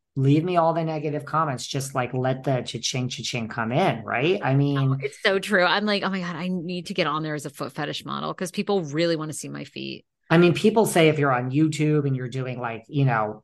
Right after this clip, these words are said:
Speaker 1: lives and stuff. I did it one night with Dana Wilkie and I got all sorts of tips, but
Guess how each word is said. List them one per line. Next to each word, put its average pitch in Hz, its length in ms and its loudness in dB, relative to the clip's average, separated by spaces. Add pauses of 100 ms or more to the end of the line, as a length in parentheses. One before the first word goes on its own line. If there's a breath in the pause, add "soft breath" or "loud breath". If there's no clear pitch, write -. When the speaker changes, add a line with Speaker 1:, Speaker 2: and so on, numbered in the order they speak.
Speaker 1:
lives 123 760 2
and 127 100 0
stuff. 123 300 0
I 156 100 4
did 185 200 6
it 208 80 6
one 147 160 6
night 135 160 4
with 131 100 -4
Dana 131 240 0
Wilkie 131 300 0
and 107 100 -8
I 107 60 -10
got 117 160 -4
all 123 100 -2
sorts 123 300 -6
of 120 80 -8
tips, - 520 -4
but 135 360 6